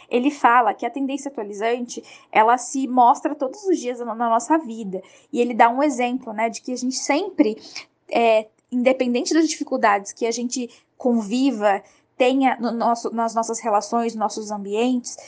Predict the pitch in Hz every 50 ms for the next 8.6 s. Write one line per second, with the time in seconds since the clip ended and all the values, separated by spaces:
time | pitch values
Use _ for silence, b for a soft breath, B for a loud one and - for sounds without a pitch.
0 | B B - - 240 - - 285 285 - - 285 302 392 381 392 370 294 302 285
1 | 311 311 - 320 311 311 302 - - 262 247 311 349 - - 339 277 269 254 277
2 | 302 302 - - 269 269 262 262 269 262 262 262 269 320 381 370 349 330 - -
3 | - 277 262 262 269 302 311 311 - 311 302 285 285 302 - - - 339 330 285
4 | 233 226 262 302 - 277 285 294 277 269 302 302 240 285 302 294 - 285 262 277
5 | 277 - 285 269 254 277 - - - 277 262 277 285 254 240 254 - - 262 -
6 | - 311 302 254 220 196 - - _ _ b b b b b b b b b b
7 | 254 277 339 349 - 392 320 262 262 269 - - 302 285 269 294 294 285 294 277
8 | 262 262 262 240 226 233 226 240 262 254 - 277